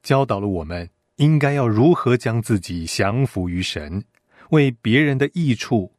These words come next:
舍了自己。把基督放在婚礼上，你可以效法他。先生们，如果你能够没有罪的话，你可以效法他，把水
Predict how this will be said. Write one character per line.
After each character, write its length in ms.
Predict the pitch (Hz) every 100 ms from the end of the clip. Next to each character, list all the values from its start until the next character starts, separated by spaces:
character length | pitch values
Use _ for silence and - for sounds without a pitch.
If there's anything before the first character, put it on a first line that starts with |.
| _
舍 400 | - - - 85
了 120 | 71 78
自 200 | - 85
己。 300 | - 71 _ _ _ _ _ _ _ _ _ _ _ _ _
把 180 | - 131
基 300 | 123 - 170
督 280 | 156 156 165
放 260 | - 170 156
在 140 | 147
婚 200 | 135 185
礼 160 | 180 113
上， 300 | - 107 95 _ _ _ _
你 160 | 123
可 180 | 110 135
以 80 | 101
效 180 | - 95
法 200 | - -
他。 260 | - 90 - _ _ _ _ _ _ _ _ _ _ _
先 220 | - 123 117
生 160 | 101
们， 240 | 85 87 _ _ _ _ -
如 180 | 131 135
果 420 | 123 117 107 101 -
你 120 | 113
能 160 | 107 117
够 140 | 127
没 100 | 120
有 120 | 107
罪 240 | 92 143 104
的 100 | 95
话， 340 | 110 87 85 _ _
你 180 | 120 107
可 180 | - 113
以 80 |
效 200 | 92 107
法 120 | 90 82
他， 340 | 95 92 90 -
把 200 | - 98
水 400 | 107 - 87 80